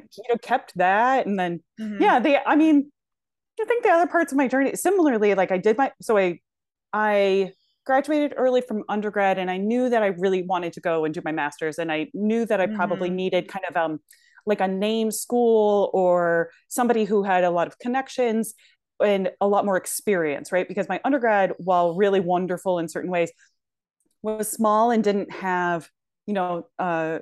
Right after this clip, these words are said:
Speaker 1: like, staged operas and stuff like that
Speaker 2: Mm-hmm.
Speaker 1: to be a
Speaker 2: Same.
Speaker 1: part of. And so I'm
Speaker 2: Yeah.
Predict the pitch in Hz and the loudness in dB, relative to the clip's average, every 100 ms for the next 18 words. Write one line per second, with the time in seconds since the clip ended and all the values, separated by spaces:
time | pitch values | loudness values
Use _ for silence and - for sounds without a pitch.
0 | - 185 180 - - 175 175 - - 247 | -6 -6 -6 -10 -4 -4 -4 -6 -2 -2
1 | 247 214 180 175 175 170 175 170 185 175 | 0 0 0 -2 -6 -6 -6 -4 0 0
2 | 170 165 185 175 165 175 196 226 180 170 | -2 -8 -6 -4 -2 0 0 0 -2 -4
3 | 180 175 165 165 165 | -4 -4 -2 -4 -6